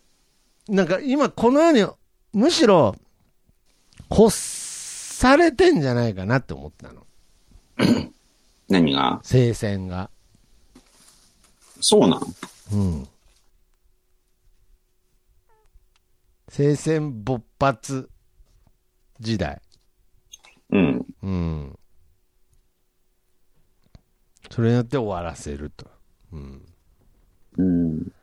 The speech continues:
Speaker 1: で、一回ぶつかった方がいいんじゃないかなと思ったんだけど、うん。
Speaker 2: うん、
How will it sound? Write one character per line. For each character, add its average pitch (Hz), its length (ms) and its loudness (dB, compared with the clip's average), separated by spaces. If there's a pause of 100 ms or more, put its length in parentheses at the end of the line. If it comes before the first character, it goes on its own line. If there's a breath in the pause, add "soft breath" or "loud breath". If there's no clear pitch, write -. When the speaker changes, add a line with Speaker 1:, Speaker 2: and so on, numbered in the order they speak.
(960)
Speaker 1:
で、 110 60 -6
一 98 60 -6
回 147 140 0
ぶ 123 160 -2
つ - 100 -14
か 165 100 0
っ 160 100 -4
た 208 100 4
方 196 60 4
が 180 80 2
い - 20 0
い 202 40 -2
ん 202 60 -2
じ 180 60 0
ゃ 170 80 0
な 185 100 0
い 180 40 -2
か 170 120 -2
な 240 200 4
と 185 100 2
思 139 140 2
っ 139 60 -6
た 98 160 -4
ん 82 60 -10
だ 78 120 -12
け 85 100 -8
ど、 156 340 -2 (140)
う - 40 -10
ん。 85 480 -6
Speaker 2:
う 110 60 2
ん、 92 240 2